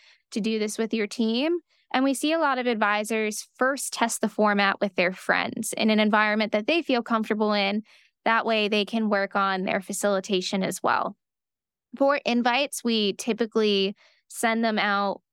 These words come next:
at least one month before. We send out calendar holds and reminder emails as well, where we're going to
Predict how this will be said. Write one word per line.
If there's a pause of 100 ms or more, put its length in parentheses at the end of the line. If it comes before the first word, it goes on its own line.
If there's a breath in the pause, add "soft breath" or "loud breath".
(200)
at
least
one
month
before.
We
send
out
calendar
holds
and
reminder
emails
as
well, (440 soft breath)
where
we're
going
to